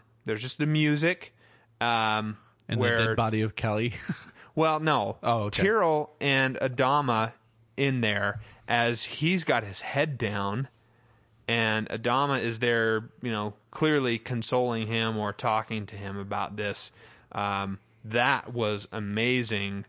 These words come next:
Speaker 1: um, uh, direction and, uh, and production to, to do that particular scene.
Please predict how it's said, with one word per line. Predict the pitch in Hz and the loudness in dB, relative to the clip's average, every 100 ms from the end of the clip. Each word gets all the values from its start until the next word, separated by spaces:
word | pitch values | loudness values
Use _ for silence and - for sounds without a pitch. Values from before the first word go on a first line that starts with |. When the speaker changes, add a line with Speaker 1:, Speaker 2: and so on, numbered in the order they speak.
| _ _ _ - | _ _ _ -14
Speaker 1:
um, | 101 98 95 95 95 98 | -6 -4 -2 -2 -4 -6
uh, | - 101 | -6 -6
direction | 95 107 107 107 - 120 107 104 - | -6 -4 -2 -2 -2 -2 -2 -4 -6
and, | 104 98 98 101 101 | -4 -4 -4 -6 -6
uh, | 98 98 - | -4 -4 -4
and | 101 | -8
production | - 101 98 - 104 101 - | -8 -6 -6 -6 -10 -10 -10
to, | 104 92 | -8 -8
to | - 98 | -10 -12
do | 98 | -10
that | 98 95 | -8 -10
particular | - 104 87 90 | -10 -14 -12 -10
scene. | - 92 | -10 -10